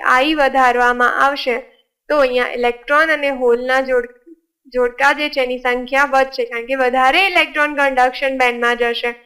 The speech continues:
અને પરિણામે ડાયોડની અંદર વહેતો જે રિવર્સ પ્રવાહ છે એ વધશે. અહીં ફોટોડાયોડ જે છે એના પર પ્રકાશ આપાત કરતા હોવાથી તેની સંજ્ઞા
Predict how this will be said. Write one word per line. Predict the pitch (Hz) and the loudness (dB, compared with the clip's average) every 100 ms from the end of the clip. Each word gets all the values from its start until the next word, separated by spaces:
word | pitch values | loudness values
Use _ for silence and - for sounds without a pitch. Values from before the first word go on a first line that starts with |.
| _ _ _ | _ _ _
અને | 285 285 285 | 0 0 0
પરિણામે | 269 247 277 359 330 262 240 233 233 _ _ _ | 2 2 2 2 4 2 0 -6 -8 _ _ _
ડાયોડની | 262 262 269 294 311 359 - | 2 4 4 2 -2 -6 0
અંદર | 254 254 254 294 339 | -2 0 0 0 2
વહેતો | 311 285 269 285 | 2 0 -2 -4
જે | 254 277 262 | -4 -2 -2
રિવર્સ | 247 247 269 - - | -2 0 2 0 -2
પ્રવાહ | 320 294 262 254 | 0 2 2 0
છે | 254 262 247 262 | -2 -6 -2 0
એ | 277 339 - _ _ _ _ _ - | 0 -2 -8 _ _ _ _ _ -2
વધશે. | 247 240 170 165 - 285 - - _ _ _ _ _ _ _ _ _ _ _ _ _ _ _ _ _ _ _ | 0 0 -2 -4 0 0 0 -6 _ _ _ _ _ _ _ _ _ _ _ _ _ _ _ _ _ _ _
અહીં | 302 339 294 269 - | 0 2 0 -6 -2
ફોટોડાયોડ | 277 262 277 277 269 254 247 285 339 330 | -2 0 -2 0 2 4 4 4 2 2
જે | 349 | 0
છે | 277 262 | 0 -4
એના | 254 262 | -2 -2
પર | 254 269 - | 0 -2 -2
પ્રકાશ | 262 254 262 262 - | -4 2 2 2 2
આપાત | 247 240 269 330 339 | 2 2 4 4 2
કરતા | 359 330 320 302 | 0 0 2 2
હોવાથી | 294 254 247 247 269 | 2 2 0 -2 -6
તેની | 269 254 262 269 - _ _ _ | -4 -4 -4 -8 -12 _ _ _
સંજ્ઞા | 277 262 269 | -2 -2 0